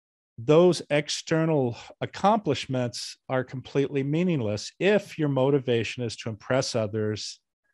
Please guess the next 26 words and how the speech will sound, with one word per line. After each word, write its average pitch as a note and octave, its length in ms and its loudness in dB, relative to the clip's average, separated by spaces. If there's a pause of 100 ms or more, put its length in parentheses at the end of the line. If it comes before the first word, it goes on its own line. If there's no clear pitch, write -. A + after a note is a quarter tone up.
(480)
Uh, G2 560 -6 (100)
and C3 480 -4
so, C#3+ 720 0 (200)
uh, - 840 -8
that D#3+ 180 2
entire F#3+ 420 0
perspective B2+ 1000 -2 (200)
change, B2 680 -4 (720)
uh, A#2 120 0
at A#2 80 -2
least B2+ 220 0
for C3+ 100 -4
me, E3+ 220 2
was C#3+ 180 2
extraordinarily A2 640 -4
powerful. G#2 580 -4
And C#3+ 140 -6
frankly, B2+ 480 -4
for G#2+ 200 -8
many B2+ 360 -2
of A#2 100 -2
the A2 80 -4
people G#2 540 -8 (680)
I've G#2+ 340 -4
interacted B2+ 640 0
with, A2 340 -2